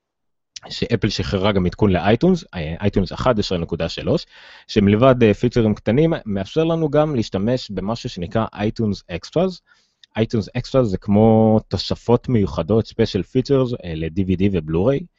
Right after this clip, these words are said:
שהיינו נוהגים, אה, להשכיר בימים ימימה, או לקנות חס וחצץ. אה, זה מאפשר לנו כל מיני, אה,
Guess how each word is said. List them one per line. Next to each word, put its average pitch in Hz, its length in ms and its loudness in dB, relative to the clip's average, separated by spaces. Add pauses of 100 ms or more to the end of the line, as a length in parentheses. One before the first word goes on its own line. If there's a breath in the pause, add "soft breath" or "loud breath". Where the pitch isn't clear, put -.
(160)
שהיינו 107 300 -2
נוהגים, 107 420 0
אה, 110 100 2
להשכיר 107 440 0
בימים 110 540 0
ימימה, 127 380 0
או 71 160 -10
לקנות - 400 -8
חס - 220 -8
וחצץ. - 440 -6 (1400 soft breath)
אה, 113 80 2
זה 113 80 4
מאפשר 131 220 2
לנו 160 180 4
כל 110 100 2
מיני, 110 180 2
אה, 95 460 0